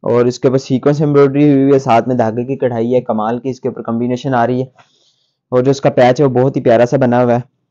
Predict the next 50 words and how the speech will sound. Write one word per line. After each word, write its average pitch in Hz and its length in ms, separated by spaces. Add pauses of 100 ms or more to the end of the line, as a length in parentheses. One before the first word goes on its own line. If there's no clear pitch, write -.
(340)
ये 127 240
साथ 127 260
में 127 60
इसके 123 180
आपको 120 160
trouser 117 300
मिल 135 140
जाना 127 160
है, 127 140
लीलन 120 280
fabric 147 300
में 151 120
ही 160 120
trouser 143 360
है 135 100
जी 143 100
इसके 143 220
साथ। 131 180 (720)
और 131 80
ये 139 160
साथ 127 260
में, 117 80
इसके 117 200
साथ 113 240
आपको 110 200
pure 110 280
का 110 80
दुपट्टा 101 320
मिल 135 160
रहा 127 160
है, 127 300
बैम्बर 113 340
दुपट्टा 117 360
है 123 140
मुकम्मल 113 360
embroidery 110 440
के 131 80
अंदर। 107 280 (1400)
साथ 120 280
में 127 80
आपको 123 120
चारों 113 220
तरफ 113 160
इसके 113 180
ऊपर 107 100
लेस 107 280
भी 123 100
मिल 135 180
रही 123 180
है, 123 120